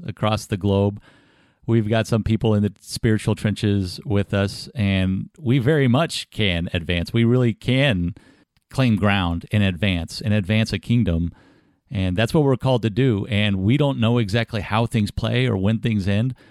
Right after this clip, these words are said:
All we kn-, know is we're charged to be faithful. That's really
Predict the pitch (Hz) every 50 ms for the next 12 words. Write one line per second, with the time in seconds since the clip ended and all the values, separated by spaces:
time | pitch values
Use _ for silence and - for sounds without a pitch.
0 | _ _ _ - 101 110 117 120 120 120 120 120 127 127 - 113 107 110 110 110
1 | 98 104 110 101 98 - - - 101 98 101 107 107 - - - - 90 107 110
2 | 104 - 110 117 143 151 - - - - 101 - _ _ _ _ _ _ _ 117
3 | 113 107 - 120 127 139 135 131 127 131